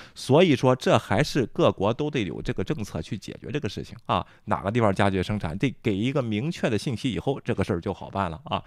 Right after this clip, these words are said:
并不是这么难解决的一个事情。但是现在信息不明啊，所以说拜登呢，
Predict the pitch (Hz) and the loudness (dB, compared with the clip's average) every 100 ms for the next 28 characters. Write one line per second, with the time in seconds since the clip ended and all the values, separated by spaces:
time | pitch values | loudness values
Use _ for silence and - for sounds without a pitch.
0 | - - 196 156 104 101 - 113 127 85 | -12 -4 -2 0 0 -2 -2 -4 -4 -4
1 | 90 80 117 143 92 - 78 90 110 107 | -2 -2 -4 -6 -8 -8 -8 -2 0 0
2 | 113 139 104 104 104 107 - 165 92 - | 0 0 -2 0 0 0 2 2 2 0
3 | 120 - - 135 92 - 123 135 123 71 | -2 -2 -4 -4 -6 -4 -4 0 -2 0
4 | 131 - 98 - - - - - 113 110 | -6 -6 -8 -8 -10 -20 -4 4 6 6
5 | 113 - 127 104 127 110 | 2 4 2 4 2 0